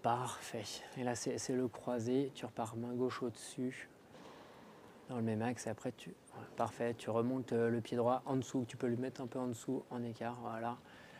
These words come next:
Tu ramènes la main droite. Et là, tu repars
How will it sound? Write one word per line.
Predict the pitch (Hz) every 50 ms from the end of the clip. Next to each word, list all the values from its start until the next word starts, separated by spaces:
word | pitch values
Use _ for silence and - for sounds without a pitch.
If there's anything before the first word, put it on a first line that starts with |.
| - - - - - - -
Tu | - - 131
ramènes | 117 117 131 131 139 139 139 135
la | 131 123
main | 123 117 113
droite. | 110 104 107 113 127 139 - - - - - - - - - - - - - - - - - - - - - - - - - - - - - - - - - - - - - - - - - - - - - - - -
Et | - 113
là, | 120 123
tu | 123 - -
repars | 117 110 110 104 - 117 120 131 - - - -